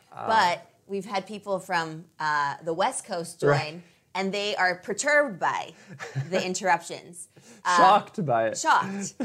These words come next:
Speaker 1: <laughs>
Speaker 2: and quite, uh, you know, disapproving of
Speaker 1: Yes.
Speaker 2: them. So again, and this is also somebody from the U S, but they're from,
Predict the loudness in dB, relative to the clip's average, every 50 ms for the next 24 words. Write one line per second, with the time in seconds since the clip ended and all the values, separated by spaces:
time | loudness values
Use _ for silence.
0 | -4 -4 -6 -6 -4 -2 -2 -2 -2 -2 -4 -4 -2 0 0 0 -2 -6 -12 _
1 | _ -4 0 2 2 2 0 -2 -6 -12 _ _ _ -10 -8 -6 -4 -2 -2 -2
2 | -4 -4 -6 -6 -6 -2 2 4 4 4 4 2 0 -2 -4 -4 0 2 4 4
3 | 6 6 4 2 0 -4 -6 -10 -16 _ _ _ -20 -18 -16 -4 0 2 4 4
4 | 2 0 -2 -4 -4 -4 -4 -2 -2 -2 -2 -4 -4 -2 -2 -2 -2 -4 -4 -2
5 | 0 0 0 0 -2 -4 -4 -4 -6 -6 -6 -4 -6 -6 -6 -8 -8 -8 -6 -4
6 | -2 -2 -2 -2 -2 -4 -8 -10 -8 -10 -8 -6 -6 -6 -6 -6 -6 -6 -6 -6
7 | -6 -10 -12 -16